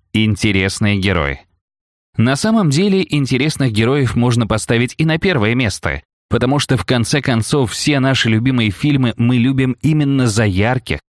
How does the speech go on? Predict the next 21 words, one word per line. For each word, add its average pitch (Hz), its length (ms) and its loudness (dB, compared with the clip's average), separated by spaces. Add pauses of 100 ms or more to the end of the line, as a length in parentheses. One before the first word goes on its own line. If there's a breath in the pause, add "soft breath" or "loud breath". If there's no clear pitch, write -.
(140)
интересных 117 800 0
героев. 127 560 -2 (1000)
В 110 100 2
рамках 113 380 0
этого 107 240 0
курса 120 480 -2 (160)
вы 147 220 0
научитесь 170 560 0
писать 127 360 -2
хорошие 113 420 0
сценарии. 95 600 -2 (420)
А 113 160 0
хороший 135 540 0
сценарий 165 680 0
не 135 260 0
то 127 300 0
же 135 160 0
самое, 123 420 0
что 110 220 -2
хорошая 104 460 0
книга. 135 440 -4